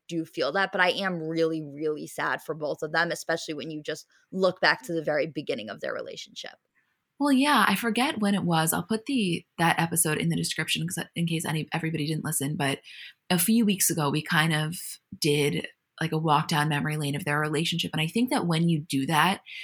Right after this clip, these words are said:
Speaker 2: I guess the best way that I can put it is, like, a little bit more of kind of the emotion or the empathy or, like, the humanity comes back. 'Cause I do think for a l-,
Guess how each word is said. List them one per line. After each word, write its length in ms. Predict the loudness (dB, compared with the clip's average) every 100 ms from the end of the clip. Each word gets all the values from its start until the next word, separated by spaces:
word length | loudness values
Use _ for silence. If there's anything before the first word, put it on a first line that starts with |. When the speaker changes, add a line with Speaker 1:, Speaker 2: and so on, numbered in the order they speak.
| -16 -20 _ _
Speaker 2:
I 40 | -2
guess 240 | 0 2
the 100 | 2
best 300 | 2 2 2
way 100 | 0 2
that 60 |
I 120 | 2
can 180 | 2 -4
put 140 | -2 -2
it 100 | 0
is, 200 | 0 0
like, 260 | 0 -2 -10 _ _ _ _ 0
a 120 | 2
little 280 | 4 4 4
bit 200 | 2 0
more 260 | 0 0
of 140 | 0 0
kind 220 | 0 0
of 140 | -2 -2
the 400 | -2 -2 -4 -8 _ -20 -6
emotion 520 | 0 4 4 4 2 2
or 60 |
the 140 | 0 -2
empathy 340 | -4 -2 0
or, 60 | 0
like, 180 | -2
the 60 | -2
humanity 560 | -2 0 2 2 0 0
comes 260 | 0 0
back. 240 | 2 2 2
'Cause 120 | 0
I 100 | 0
do 200 | 2 2
think 240 | 2 0
for 380 | 0 0 0 -2 -8 -20 _ 0
a 60 |
l-, 340 | 2 2 -4